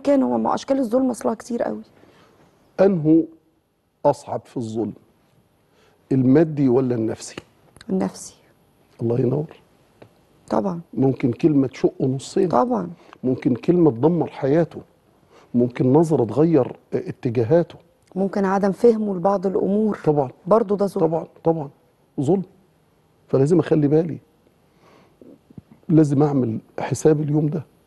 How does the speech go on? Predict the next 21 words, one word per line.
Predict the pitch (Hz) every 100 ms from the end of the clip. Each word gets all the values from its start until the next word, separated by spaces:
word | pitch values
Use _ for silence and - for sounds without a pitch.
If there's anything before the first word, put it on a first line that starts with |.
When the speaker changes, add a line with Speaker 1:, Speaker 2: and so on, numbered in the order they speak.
| _ _ _ _ _ _ _ _ _ _ _ _ -
Speaker 2:
اوعى | 170 123
الظلم. | 110 104 107 110 _ _ _ _ _ _ 294
Speaker 1:
مم. | 254 269 _ _ -
Speaker 2:
اوعى | 180 135 110
أذى | - 117 123
الناس. | 98 90 - - _ _ _ _ _ _ _ -
كن | 156
كيف | 123 131 -
شئت | 123 - - -
فإن | - - 143 131
الله | 117 135 -
ذو | 139 127 123
كرم. | - - - 156 156 156 - _ _ _ _ _ _ _ _ _ _
وامس-، | 156 143 147 - -
وانسى | 156 165 165 -
الهموم | 135 123 127 139 113 - _ _ _ _
فما | - 156 143
في | -
الأمر | - - 139 120
من | 120 113
باس. | 110 - -